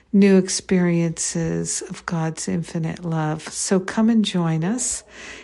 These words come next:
And if you are registered for Masterful Living in twenty twenty-four, then you will receive, uh, New Year Reboot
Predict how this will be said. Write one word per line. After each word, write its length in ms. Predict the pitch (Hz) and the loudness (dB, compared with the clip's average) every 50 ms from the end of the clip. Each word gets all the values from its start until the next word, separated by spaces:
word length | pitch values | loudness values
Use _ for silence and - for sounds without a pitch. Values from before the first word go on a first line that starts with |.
| - _ | -18 _
And 440 | - 247 240 240 233 226 208 202 196 | 2 6 6 8 8 8 6 6 4
if 400 | 202 - 214 202 196 - - - | 4 6 6 6 6 4 -2 0
you 320 | 208 208 220 226 233 240 | 4 6 6 6 6 8
are 460 | 226 214 208 202 196 196 196 190 190 202 | 8 8 8 8 8 8 8 8 6 4
registered 840 | - 214 190 202 202 208 214 214 - - - - 214 202 196 190 190 | 4 4 4 4 4 4 2 0 -2 -2 -2 0 2 4 4 4 2
for 160 | 190 - 196 | 2 0 0
Masterful 580 | 190 180 180 170 165 165 - - 180 - - 185 | 2 2 2 0 0 -2 -4 -6 -6 -4 -2 0
Living 500 | 180 180 175 180 180 180 180 175 185 - _ _ - _ - - - - - - _ - | 0 0 0 2 2 2 0 0 -4 -6 _ _ -20 _ -20 -20 -20 -20 -20 -20 _ 0
in 200 | 220 190 185 180 | 2 2 4 2
twenty 380 | - - - 190 180 175 175 | 0 0 2 2 2 2 2
twenty-four, 1000 | 165 - - - 175 170 170 160 - - - - 285 302 254 196 175 175 190 208 202 - - - - - - - _ - _ - - - _ _ _ _ _ _ - - - | 0 -4 -4 -2 -2 0 -2 -4 -6 -8 -2 0 4 6 6 6 6 4 2 0 -4 -10 -20 -20 -20 -20 -20 -20 _ -20 _ -20 -20 -20 _ _ _ _ _ _ -12 -12 -2
then 260 | - 190 185 185 180 175 | 2 4 4 6 4 4
you 600 | 170 170 185 196 196 196 190 190 185 190 - - - | 4 4 6 6 6 6 6 4 4 0 -4 -10 -4
will 420 | 208 196 185 185 175 175 175 - | 0 0 2 2 2 0 -2 -2
receive, 840 | - 180 175 175 170 - - - - 175 170 165 165 165 156 - - - - - - - - - - - - - - | -4 -2 -2 -2 -2 -4 -6 -2 -2 0 0 0 -2 -4 -6 -8 -16 -20 -20 -20 -20 -20 -20 -20 -20 -20 -20 -12 -6
uh, 240 | - 175 165 165 - | -4 -4 -4 -2 0
New 160 | 190 180 185 | 2 4 6
Year 260 | 180 175 170 165 165 | 6 6 4 4 2
Reboot 680 | 160 160 175 170 165 170 170 165 160 160 - - - | 2 2 2 2 2 2 0 0 0 0 -4 -6 -12